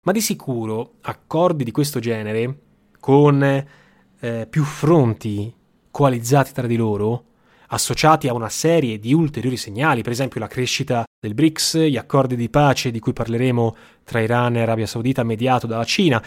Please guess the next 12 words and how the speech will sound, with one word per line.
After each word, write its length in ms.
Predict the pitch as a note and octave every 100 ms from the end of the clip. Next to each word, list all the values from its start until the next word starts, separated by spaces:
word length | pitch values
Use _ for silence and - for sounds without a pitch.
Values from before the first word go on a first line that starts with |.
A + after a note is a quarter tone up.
| - -
e 80 | D3
le 80 | C#3+
nuove 240 | G3 F#3+
relazioni 580 | D3 C#3 - G#3+ F#3 A#2
in 100 | A#2
corso 380 | D#3 D#3 - B2
di 80 |
definizione, 680 | A2+ G#2+ D3 D3+ - G2 G2 A#2 _
potrebbero 460 | - - E3+ C3 C#3+
quantomeno 760 | E3+ E3+ E3+ F#3 F#3 F3+ F3 _ _ _
accelerarne 760 | - - - E3+ D#3+ C3 G#2 G#2+
l'evento. 580 | G#2 G2+ F#2+ F#2+ A2